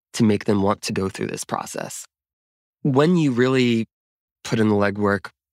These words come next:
feeling like you're making progress, not just grinding and not getting anywhere, but when you finally overcome the final hurdle, it's all the more satisfying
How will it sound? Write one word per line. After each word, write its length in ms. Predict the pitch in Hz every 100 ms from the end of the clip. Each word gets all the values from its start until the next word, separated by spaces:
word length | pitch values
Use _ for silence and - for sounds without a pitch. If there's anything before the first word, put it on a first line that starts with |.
| -
feeling 260 | 165 147 131
like 180 | 120
you're 80 | 123
making 260 | 110 110 107
progress, 520 | 107 101 104 101 -
not 180 | 107 107
just 300 | 104 - - _ _ _ -
grinding 560 | 113 110 107 107 104 101
and 240 | 101 101 - -
not 220 | 110 101
getting 240 | 107 98 98
anywhere, 400 | 98 98 104 104 _ _ _ -
but 140 | 110 _ _ -
when 180 | 98 98
you 60 |
finally 320 | - 104 104 98
overcome 360 | 98 98 104
the 80 | 98
final 260 | 101 98 98
hurdle, 320 | 101 110 123 _ _ _ _
it's 180 | 120 -
all 140 | 117
the 80 | 120
more 200 | 110 107
satisfying 840 | - 98 104 - 104 98 101 104